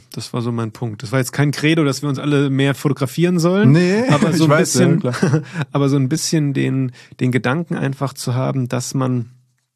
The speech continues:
Speaker 1: weil eine Sache hat natürlich der, ähm, eine Sache hat natürlich der Fitnesssport, wenn man ihn, ich sag jetzt mal, legal und gesund betreibt,
Speaker 2: Mhm,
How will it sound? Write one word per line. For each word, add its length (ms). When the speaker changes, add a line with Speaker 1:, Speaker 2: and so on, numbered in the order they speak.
Speaker 1:
weil 140
eine 180
Sache 240
hat 140
natürlich 460
der, 400
ähm, 400
eine 180
Sache 260
hat 140
natürlich 500
der 420
Fitnesssport, 720
wenn 120
man 160
ihn, 320
ich 120
sag 140
jetzt 120
mal, 140
legal 460
und 160
gesund 380
betreibt, 640
Speaker 2:
Mhm, 320